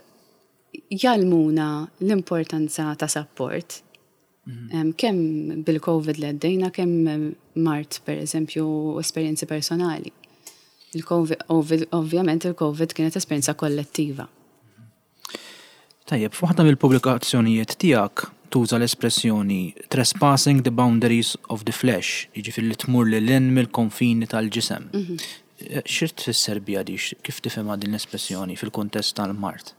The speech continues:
Speaker 1: Eħe, di, i, i, this is about meaning making. Em, u forsi nista' nispjega b'mod viżiv.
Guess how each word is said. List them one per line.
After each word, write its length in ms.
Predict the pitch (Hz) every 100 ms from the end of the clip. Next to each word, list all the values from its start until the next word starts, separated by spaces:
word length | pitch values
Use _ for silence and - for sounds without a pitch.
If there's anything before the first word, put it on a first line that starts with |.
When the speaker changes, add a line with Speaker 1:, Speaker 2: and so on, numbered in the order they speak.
| _
Speaker 1:
Eħe, 280 | 214 202 156
di, 240 | 165 302 -
i, 80 | 202 -
i, 120 | 123 -
this 240 | 208 302 214
is 240 | 185 170
about 440 | 180 170 156 156 202
meaning 360 | 208 202 202
making. 540 | 202 185 151 135 135 135 - _ _ _ _ _ _ 320 _ -
Em, 800 | - 190 185 180 180 180 175 165 - - - - - -
u 340 | 208 185 165 - _ _ _ -
forsi 520 | 110 - 226 208 208
nista' 360 | 202 196 - 185
nispjega 880 | 185 175 - 196 202 320 302 175 151
b'mod 440 | 165 196 170 156
viżiv. 760 | - 180 156 147 131 - -